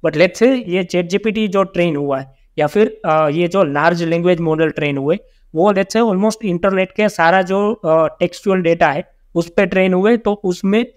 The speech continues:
अ, let's say वो रखना कि, अ, abusive content ना जाए, उन्होंने भी अपनी site से जो भी हो सकता है, वो सब किया होगा।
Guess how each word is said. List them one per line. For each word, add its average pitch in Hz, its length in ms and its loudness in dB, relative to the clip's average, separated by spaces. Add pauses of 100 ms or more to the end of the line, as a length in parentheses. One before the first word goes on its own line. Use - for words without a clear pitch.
(400)
अ, 165 440 2
let's 170 280 -2
say 220 240 2 (100)
वो 165 300 2
रखना 156 400 0 (420)
कि, 190 440 -2
अ, 151 300 2
abusive 185 380 0
content 175 460 -2
ना 160 180 4
जाए, 135 260 -4 (260)
उन्होंने 196 360 2
भी 220 140 -2
अपनी 196 340 -2
site 175 240 -2
से 208 200 -6
जो 160 220 0
भी 185 120 -2
हो 165 220 2
सकता 185 320 -2
है, 202 60 2
वो 170 160 -2
सब 180 280 2
किया 156 200 0
होगा। 135 320 -4